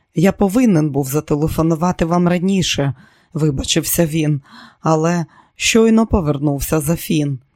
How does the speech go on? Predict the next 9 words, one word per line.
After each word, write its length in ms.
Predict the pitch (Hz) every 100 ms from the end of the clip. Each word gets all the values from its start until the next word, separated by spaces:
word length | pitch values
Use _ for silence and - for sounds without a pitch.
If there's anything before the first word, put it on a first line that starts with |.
| _ _ _ _ _
Серце 460 | - 165 147 - -
Олександри 680 | 160 151 156 180 175 170 180 -
одразу 480 | 131 156 151 147
пом'якшилося. 1080 | 156 160 151 170 151 - 151 143 147 - 160 139 _ _ _ _ -
«Ви 140 | 156
були 260 | 143 170 170
в 100 | 165
Афінах?» 720 | 175 - 175 170 220 - - _ _ _ _ _
«Так, 480 | - 254 170 135 -